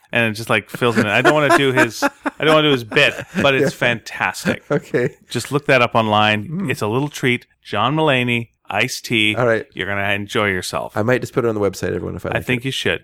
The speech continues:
Speaker 2: If I like
Speaker 1: Number
Speaker 2: it.
Speaker 1: three.
Speaker 2: Number three. Do we have nothing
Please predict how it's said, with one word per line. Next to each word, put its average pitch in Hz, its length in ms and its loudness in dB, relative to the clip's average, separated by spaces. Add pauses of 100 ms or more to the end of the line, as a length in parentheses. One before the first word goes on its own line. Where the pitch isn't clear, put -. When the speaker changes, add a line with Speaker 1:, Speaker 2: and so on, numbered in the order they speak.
(160)
Speaker 2:
If 90 140 -12
I 95 40 -4
like 92 60 -4
Speaker 1:
Number 120 240 0
Speaker 2:
it. 135 60 -2
Speaker 1:
three. 98 280 -4 (440)
Speaker 2:
Number 254 640 0 (140)
three. 92 560 -8
Do 117 80 -8
we 147 60 4
have 190 60 2
nothing 208 180 0